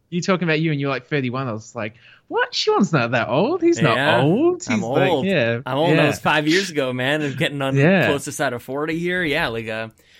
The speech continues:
Speaker 2: that's the thing. And I, I've tried to, like, limit myself a little bit. And I think I podcast more now, so I don't have to, like, I don't feel the need to
Speaker 1: Oh,
Speaker 2: just,
Speaker 1: man,
Speaker 2: like
Speaker 1: you, you podcast so much. Yeah, it's, it's, it blows me, mate, how, blows me away how much content you do. Like, I can't keep up, Sean.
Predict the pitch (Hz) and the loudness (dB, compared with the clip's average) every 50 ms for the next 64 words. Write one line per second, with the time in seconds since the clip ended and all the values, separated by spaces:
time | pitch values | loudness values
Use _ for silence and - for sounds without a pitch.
0 | - - - - - 196 233 - 311 311 - 294 302 294 220 - - - - - | -20 -20 -20 -10 -8 -8 -6 -6 -6 -6 -4 -4 -4 -4 -4 -6 -10 -14 -4 -2
1 | 220 220 220 - - _ _ - 185 - - 190 185 - - 254 262 294 320 262 | -2 -2 -2 -4 -8 _ _ -8 -6 -4 -4 -6 -6 -6 -4 -6 -4 -2 -2 -2
2 | 180 170 143 147 143 143 147 139 143 143 - 165 147 - 127 120 123 123 143 131 | -2 -2 -2 0 0 0 0 -2 -4 -4 -4 -4 -6 -4 -4 -4 -4 -2 -2 -2
3 | 147 156 151 240 247 247 180 - - 147 127 131 - - 151 131 131 127 120 - | -2 -2 -2 -2 -2 -2 -4 -4 -6 -6 -6 -6 -6 -6 -4 -2 -2 -4 -6 -10
4 | - _ _ _ 120 110 113 117 120 123 131 135 139 139 135 139 143 147 151 156 | -14 _ _ _ -8 -6 -4 -2 -2 -2 -2 -2 -4 -4 -6 -6 -4 -4 -4 -6
5 | 156 156 _ _ - 123 - 156 135 131 127 120 127 131 139 123 107 117 123 135 | -6 -10 _ _ -18 -6 -2 0 0 0 0 -2 -4 -4 -6 -6 -6 -6 -6 -6
6 | - - 151 135 131 127 123 120 131 139 127 - - 135 131 117 123 123 127 127 | -6 -6 -4 -4 -2 -4 -4 -4 -4 -6 -6 -6 -6 -6 -4 -4 -4 -4 -2 0
7 | 165 143 131 120 120 127 117 113 107 113 139 156 156 - _ _ _ - 147 151 | 2 2 2 2 0 0 -2 -2 -2 -2 -4 -4 -4 -6 _ _ _ -12 -12 -12
8 | 165 165 - - 135 120 - 123 110 107 - - 117 101 101 113 113 82 - - | -12 -10 -8 -8 -8 -6 -4 -6 -6 -6 -6 -6 -6 -4 -4 -6 -8 -8 -8 -8
9 | - 120 104 87 73 - _ - 131 127 - - - _ - 127 - - _ _ | -6 -6 -6 -6 -8 -10 _ -8 -8 -8 -8 -12 -10 _ -8 -8 -8 -10 _ _
10 | _ _ _ 147 139 113 - 147 143 147 143 - 127 113 113 120 117 113 107 107 | _ _ _ -4 -4 -2 2 4 4 4 4 2 0 -2 0 0 0 0 0 -2
11 | 87 50 - - - - - 123 110 107 - - 131 - 135 131 120 123 107 104 | -4 -8 -12 -18 -16 -10 -6 -6 -6 -6 -8 -8 -6 -4 -4 -4 -2 -4 -4 -2
12 | 104 101 - - 113 107 92 92 - - - - 101 98 - 87 71 - - 98 | -2 -4 -4 -4 -6 -4 -6 -6 -6 -8 -8 -8 -8 -6 -8 -8 -10 -8 -8 -8
13 | 95 87 90 82 62 - - 104 107 - 127 127 135 170 143 113 - - 113 - | -6 -6 -8 -10 -12 -8 -8 -6 -4 -2 -2 0 2 2 0 0 -2 -6 -6 -4
14 | 131 147 147 - - - - - - | -4 -4 -4 -6 -10 -12 -14 -16 -20